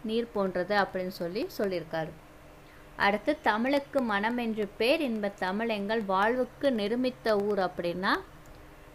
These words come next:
"தமிழுக்கு மனம்னு பேர் இருக்கு, அது எங்கள் வாழ்விற்கே உருவாக்கப்பட்ட ஊர்" அப்படின்னு சொல்லி கொடுத்துருக்காரு. வாழ்விற்காகவே உருவாக்கப்பட்ட ஊர் அப்படின்னு. அப்ப நிருமித்த அப்படின்னா இதுக்கு என்ன அர்த்தம் இங்க கொடுத்துருக்காங்க?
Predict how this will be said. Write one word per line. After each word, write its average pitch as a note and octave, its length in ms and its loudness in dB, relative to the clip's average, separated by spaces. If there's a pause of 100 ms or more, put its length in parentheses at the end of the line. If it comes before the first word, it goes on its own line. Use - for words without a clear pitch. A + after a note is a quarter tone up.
(120)
"தமிழுக்கு C#4 800 2
மனம்னு B3 580 2
பேர் G#3+ 200 2
இருக்கு, G3 320 0
அது B3 240 6
எங்கள் G#3+ 260 0
வாழ்விற்கே A#3 560 2
உருவாக்கப்பட்ட A3+ 880 2
ஊர்" G3+ 280 0
அப்படின்னு F#3+ 400 -4
சொல்லி G3 400 -2
கொடுத்துருக்காரு. F#3 520 0
வாழ்விற்காகவே G#3 680 2
உருவாக்கப்பட்ட G3+ 720 0
ஊர் G3 160 0
அப்படின்னு. F3 380 -2 (640)
அப்ப A#3+ 480 2 (160)
நிருமித்த D4 540 -2
அப்படின்னா G#3 540 4
இதுக்கு G#3 320 0
என்ன G#3 220 0
அர்த்தம் G#3 340 -2
இங்க F#3 140 -2
கொடுத்துருக்காங்க? G3+ 680 -2